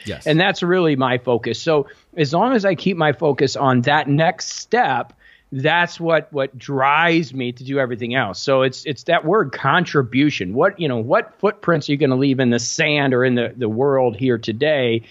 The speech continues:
Speaker 2: And how can I do that even better today than I did yesterday?
Speaker 1: Awesome. I absolutely love it. Hey, Moving Forward listeners, you can find links to many of the books and resources mentioned by today's guest,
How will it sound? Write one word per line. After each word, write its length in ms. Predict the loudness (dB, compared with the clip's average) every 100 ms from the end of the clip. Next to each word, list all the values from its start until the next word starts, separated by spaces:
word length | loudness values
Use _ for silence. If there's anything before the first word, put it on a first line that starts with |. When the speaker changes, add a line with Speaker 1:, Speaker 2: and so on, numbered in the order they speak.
| -20 -4
Speaker 2:
And 100 | -2
how 180 | 0 0
can 160 | 0 0
I 120 | 0
do 220 | -2 0
that 280 | 0 -2 -2
even 280 | -2 -2 -2
better 340 | 0 2 0
today 480 | -2 -4 0 0 0
than 160 | -2
I 80 | -4
did 200 | -2 -2
yesterday? 540 | -2 -2 -4 -6 -6 -10
Speaker 1:
Awesome. 340 | -10 -10 -12 -12
I 100 | -8
absolutely 400 | -8 -8 -10 -8
love 180 | -8 -6
it. 140 | -8 -10 _ _ _ _ _
Hey, 200 | 2 4
Moving 320 | 4 2 2
Forward 280 | 4 2 2
listeners, 500 | 0 -2 -4 -4 -6 -16 _
you 180 | 0 4
can 140 | 4
find 380 | 2 0 0 0
links 340 | -2 -2 -4 -6
to 100 | -6
many 420 | -2 -2 0 0
of 160 | -2 -4
the 100 | -2
books 480 | 2 0 -2 -12 -6
and 160 | -6 -4
resources 580 | -4 -2 -2 -4 -6 -6
mentioned 480 | -4 -2 -2 -4 -2
by 160 | -4
today's 480 | -4 -6 -2 -2 -4
guest, 560 | -4 -4 -4 -6 -14